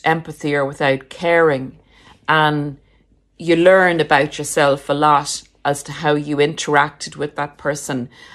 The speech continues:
And then you learn a lot about yourself as to how you coped with the pain of getting away from that person and all the, the journey about yourself that you had to,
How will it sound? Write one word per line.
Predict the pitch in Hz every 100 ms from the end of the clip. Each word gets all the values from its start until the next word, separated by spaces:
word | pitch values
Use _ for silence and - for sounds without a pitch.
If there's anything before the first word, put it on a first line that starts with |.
| -
And | 180 196
then | 269
you | 262
learn | 202 175
a | 160
lot | 156 156 - _
about | - 147 151 147
yourself | 156 - 147 147 156
as | -
to | 156
how | 160 156
you | 156 147
coped | - 165 156 156 -
with | 143 -
the |
pain | - 175 175 175 156 135 135 - - - -
of | 156 151 151 - - -
getting | 165 160 151
away | 151 165 226
from | - 190
that | 147 143
person | - 139 - 139 135 139 - - _ -
and | 165
all | 170 170
the, | 165 156 151
the | 151
journey | 151 - 175 202 202 156 147 -
about | - 143 226 -
yourself | 208 - 139 131 -
that | 147
you | 147
had | 147 147 -
to, | 147 135